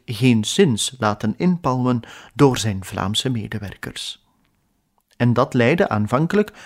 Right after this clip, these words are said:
tot grote hervormingen in de districten van Brugge en Yper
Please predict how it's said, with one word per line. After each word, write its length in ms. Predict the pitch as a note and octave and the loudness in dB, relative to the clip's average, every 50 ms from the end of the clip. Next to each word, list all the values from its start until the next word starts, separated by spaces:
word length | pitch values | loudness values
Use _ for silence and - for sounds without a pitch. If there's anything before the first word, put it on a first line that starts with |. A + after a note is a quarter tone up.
| - - - | -20 -6 -2
tot 280 | - C3+ - - - _ | -2 -2 -2 -4 -8 _
grote 540 | - A#2 - - B2 C3+ E3 E3+ E3 - G#2 | -12 -8 -4 0 4 4 4 4 2 -4 -6
hervormingen 760 | F#2 G#2 A2+ A2+ - D3 E3+ F3 D#3+ D3+ C#3+ C#3+ C#3+ C#3 - - - - - _ _ | -6 -6 -4 0 2 2 2 2 2 0 2 2 0 0 -2 -8 -16 -20 -20 _ _
in 200 | - F#3+ G#3 G#3 | 4 6 6 6
de 100 | D#3+ A#2+ | 4 2
districten 680 | A2 A#2+ A2 - - - D3+ D3 D3 - - G#2+ G#2 | 0 0 0 0 0 0 -2 -2 -2 -4 -4 -4 -2
van 220 | - G#2 F#2+ G#2 G#2 | -2 -2 -4 -2 -2
Brugge 360 | - C#3 F3+ F#3 - F3 - | 0 2 2 2 0 -2 -2
en 200 | - C#3 D3 D3 | -2 -4 -4 -2
Yper 440 | - C3+ A#2+ - - A#2 A#2 - - | -2 -4 -4 -4 -4 -6 -6 -6 -8